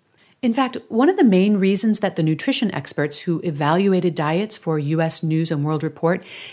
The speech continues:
gave the Whole thirty such a low ranking was out of concern that the diet was overly and unnecessarily restrictive,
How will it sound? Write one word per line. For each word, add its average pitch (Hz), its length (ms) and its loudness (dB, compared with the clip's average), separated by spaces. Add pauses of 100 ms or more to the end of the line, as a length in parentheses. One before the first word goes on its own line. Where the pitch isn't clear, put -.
(140)
gave 240 300 2
the 247 80 2
Whole 240 180 0
thirty 226 260 0
such 220 240 -2
a 196 60 -2
low 170 260 0
ranking 185 560 -2 (500)
was 262 220 2
out - 140 2
of 269 100 -2
concern 269 420 2
that 285 120 2
the 269 60 0
diet 220 380 0
was 220 180 0 (180)
overly 233 580 0
and 170 240 -4
unnecessarily 214 1080 0
restrictive, 160 680 -4